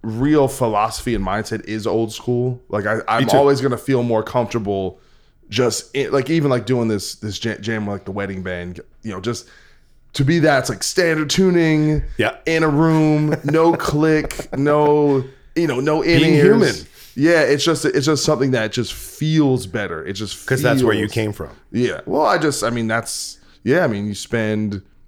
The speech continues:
Speaker 1: however many
Speaker 2: Yeah.
Speaker 1: years cultivate-, you know, that's one of the things I,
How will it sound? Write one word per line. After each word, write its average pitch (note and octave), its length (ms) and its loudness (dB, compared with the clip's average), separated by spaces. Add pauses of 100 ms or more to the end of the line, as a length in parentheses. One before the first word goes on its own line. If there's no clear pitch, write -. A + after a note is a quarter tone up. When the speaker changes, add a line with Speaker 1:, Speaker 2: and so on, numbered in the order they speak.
Speaker 1:
however A2+ 320 0
many G2+ 200 0
Speaker 2:
Yeah. G#2 200 -2 (100)
Speaker 1:
years G2+ 380 -2
cultivate-, A2 500 -2
you G#2+ 80 -2
know, B2+ 80 2
that's C#3 240 0
one B2+ 140 0
of A2+ 80 0
the G2+ 60 -8
things G#2 200 -6
I, F#2 200 -4